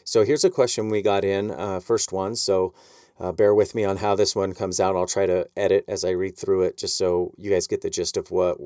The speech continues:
what's being asked and, and I can get straight to the answer. So this is from a gentleman named Ryan.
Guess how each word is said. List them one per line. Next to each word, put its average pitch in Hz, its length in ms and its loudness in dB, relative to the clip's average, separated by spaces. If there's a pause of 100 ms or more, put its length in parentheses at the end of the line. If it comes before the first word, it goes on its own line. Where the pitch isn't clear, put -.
(400)
what's 98 180 -2
being 92 280 -4
asked 92 340 -4
and, 85 200 -8
and 92 140 -8
I 90 80 -4
can 87 140 -10
get 87 160 -4
straight 85 260 -6
to - 80 -12
the 87 120 -6
answer. - 340 -10 (840)
So 101 320 4
this 127 200 2
is 156 140 0
from 101 680 -2 (240)
a 90 580 -2
gentleman 98 400 -4
named 87 220 -6
Ryan. 80 400 -4